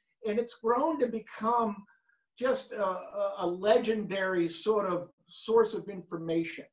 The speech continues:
And as you would expect, it's got tide tables in here, but it also has currents, and some of that we covered last time. Um, but it's also got everything from the setting of the sun and the moon and definitions and stories.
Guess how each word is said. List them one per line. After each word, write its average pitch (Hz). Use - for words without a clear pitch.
And 170
as 208
you 214
would 185
expect, -
it's 160
got -
tide 190
tables 180
in 180
here, 170
but 190
it 175
also 180
has 165
currents, 170
and 143
some 180
of 165
that 160
we 147
covered 151
last 147
time. 135
Um, 135
but 240
it's 226
also 226
got 175
everything 190
from 147
the 151
setting 202
of 156
the 143
sun 190
and 147
the 143
moon 190
and 131
definitions 185
and 117
stories. 196